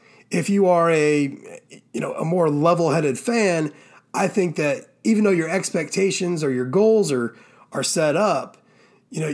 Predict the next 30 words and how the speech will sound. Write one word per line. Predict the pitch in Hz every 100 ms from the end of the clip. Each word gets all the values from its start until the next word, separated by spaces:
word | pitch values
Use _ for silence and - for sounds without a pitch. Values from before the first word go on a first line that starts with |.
| -
you're | 160 170
still | - 277 202
able | 170 180 165
to | 151 151 135 135 120
enjoy | - 160 123 135 180 156 135 127 131 131 _
and | 127 131 127
understand | 147 175 147 - - 170 151 127 123 - _ _ _ _ _ _ -
how | - 185
good, | 143 156 170 151 139 - _ _ _ _
you | 180 170
know, | 143
a | 156
double-digit | 131 139 147 139 139 147
win | 131 139 156
season | - 139 151 185
is, | 220 120 - - _ _ _ -
you | 143
know, | 143
what | 139 185
that | 180 160
does | 165 156
for | 165
the | 127
program. | 180 202 - - - _
<clears throat> | _ _ _ _ _ _ - - _
You | - 233 180
know, | 180
it, | 185 170 156
it | 170 165
does | 202 156 -